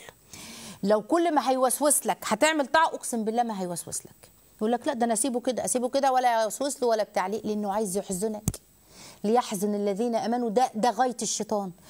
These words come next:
الوسوسة والخواطر دي اللي بتجيلك هتقتلك وتتعبك. ساعة ما تيجي استعيذ بالله من الشيطان الرجيم وقوم صلي على الرسول عليه السلام ألف مرة، قوم صلي، قوم اعمل، قوم اتوضى، قوم طلع صدقة. مش هيجيلك تاني. واقطع التفكير والاسترسال في الفكرة،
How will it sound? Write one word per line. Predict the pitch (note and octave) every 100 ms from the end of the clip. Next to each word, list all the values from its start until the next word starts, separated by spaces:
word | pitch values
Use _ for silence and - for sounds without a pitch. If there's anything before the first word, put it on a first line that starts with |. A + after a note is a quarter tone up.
| - -
الوسوسة | G#3 G#3+ A3 G#3 B3+ C#4+ C#4
والخواطر | A3+ A3 - A3+ B3+ B3 A3+
دي | B3+
اللي | C4
بتجيلك | A3+ F#3+ A#3 D4+ C#4+
هتقتلك | A3+ G#3+ - - C#4+ G3+ - - _ _ _ _ -
وتتعبك. | F#3 G3 A3 A3+ A3 - - - _ _ - - -
ساعة | - D#4+ D#4 -
ما | C4+
تيجي | - C4 A3+
استعيذ | - B3+ A#3+
بالله | B3 C4
من |
الشيطان | - - C4+
الرجيم | A#3+ C4+ B3+
وقوم | A#3 A3+
صلي | - C4
على |
الرسول | A3 C4
عليه | A#3+
السلام | - B3+ G#3
ألف | A3+ A#3
مرة، | B3+ B3+
قوم | C4+
صلي، | A#3 C4+ B3
قوم | A#3 C4+
اعمل، | C4+ C4
قوم | C4+
اتوضى، | B3+ C4+ A#3+ C4
قوم | C4
طلع | C4 C#4+ C4+ -
صدقة. | A3+ G#3+ F3 - _ _ _ _ _ _ _ -
مش | G#3+ C#4+ A#3 - A3+
هيجيلك | G3 A3+ G#3 -
تاني. | E3 E3 _ _ _ _ _ - - -
واقطع | A3+ C4+ - G#3
التفكير | G3 - - C4 B3+
والاسترسال | G#3+ G3+ F#3 - G#3 - C4
في | A3
الفكرة، | G#3 - C#4+ F4+